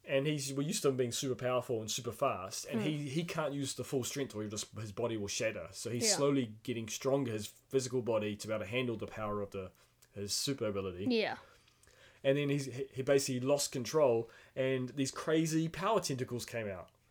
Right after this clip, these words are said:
Speaker 2: S-, of
Speaker 1: And
Speaker 2: him.
Speaker 1: so, w-, yeah.
Speaker 2: <laughs>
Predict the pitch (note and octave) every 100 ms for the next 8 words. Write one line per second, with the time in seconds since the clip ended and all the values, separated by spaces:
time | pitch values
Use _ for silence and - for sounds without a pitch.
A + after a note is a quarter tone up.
0 | - - - - - E3 C#4 G3 G3+ -
1 | - F3 F#3 - _ _ - F#3 B3+ -
2 | - D#4